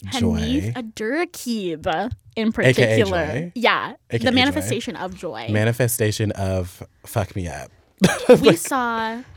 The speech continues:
Speaker 2: Hanif Abduraqib came to Lawrence, Kansas on Tuesday.
Speaker 1: He did.
Speaker 2: And he came to Liberty Hall and read a little bit for us.
Speaker 1: Read a little bit.
Speaker 2: Read a little bit. <laughs> And, um, yeah, this is about Joy. That was,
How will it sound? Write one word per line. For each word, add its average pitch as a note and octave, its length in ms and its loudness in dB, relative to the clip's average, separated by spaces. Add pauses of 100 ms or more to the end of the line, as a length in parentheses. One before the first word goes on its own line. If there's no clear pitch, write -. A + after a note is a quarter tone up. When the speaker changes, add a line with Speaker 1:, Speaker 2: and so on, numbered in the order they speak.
Speaker 2:
Hanif B3 220 -4
Abduraqib A3+ 840 -12
came G#3+ 480 -14
to A3+ 180 -14
Lawrence, F#3+ 360 -12
Kansas G3+ 560 -16
on G3+ 140 -14
Tuesday. G3+ 720 -16 (260)
Speaker 1:
He - 120 -18
did. - 300 -16
Speaker 2:
And A3 160 -8
he A3+ 100 -8
came G#3+ 540 -10 (180)
to - 300 -14
Liberty A3 300 -12
Hall G3+ 500 -8 (240)
and C4 440 -6 (120)
read E4+ 160 -4
a G#4 60 -4
little G#3 180 -6
bit - 180 -16
for - 220 -18
us. - 480 -18 (140)
Speaker 1:
Read B2+ 100 4
a A#2+ 40 4
little G2+ 200 0
bit. D#2+ 300 -10
Speaker 2:
Read D#4 160 -2
a F#4 40 -2
little B3 220 -2
bit. - 300 -14
<laughs> - 20 -16 (400)
And, C#4+ 520 2
um, G#3 440 -6 (500)
yeah, C4 440 -4 (340)
this A#3+ 140 -4
is F4 100 -8
about G#3 280 -6
Joy. A2+ 460 -16 (180)
That A3 320 -2
was, C4+ 540 -6